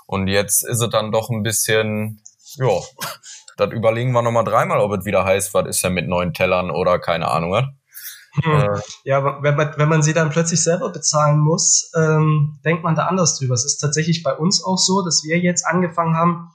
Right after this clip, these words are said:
Speaker 2: also als wir noch im Lärchenhof waren, war es ja immer so, so, „Da ist was kaputt.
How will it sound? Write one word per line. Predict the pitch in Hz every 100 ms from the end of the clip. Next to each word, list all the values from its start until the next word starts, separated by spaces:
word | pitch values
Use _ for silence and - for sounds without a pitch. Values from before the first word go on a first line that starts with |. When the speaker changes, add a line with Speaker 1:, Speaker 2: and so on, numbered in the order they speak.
| _ - - - _
Speaker 2:
also | 135 131 - - _ _ _
als | 139 139
wir |
noch | 139
im | 127
Lärchenhof | 139 156 160 156
waren, | 151
war | 143
es | 143
ja | 143
immer | 143
so, | 139 131
so, | 135 123 117 - -
„Da |
ist | 165
was | 170 -
kaputt. | 156 160 160 -